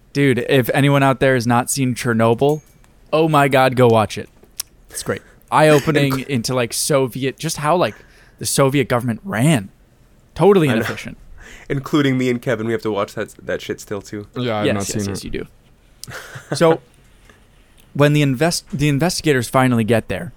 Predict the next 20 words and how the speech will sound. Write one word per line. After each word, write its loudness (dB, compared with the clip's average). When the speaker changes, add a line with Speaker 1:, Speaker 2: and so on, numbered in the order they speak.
Speaker 1:
they 2
examine 2
the 0
campsite 0
and -2
find -2
something -6
very 2
odd. -4
The 0
campers' -2
tents -4
were -2
torn -2
open 0
from -4
the -2
inside, -4
their 2
supplies 2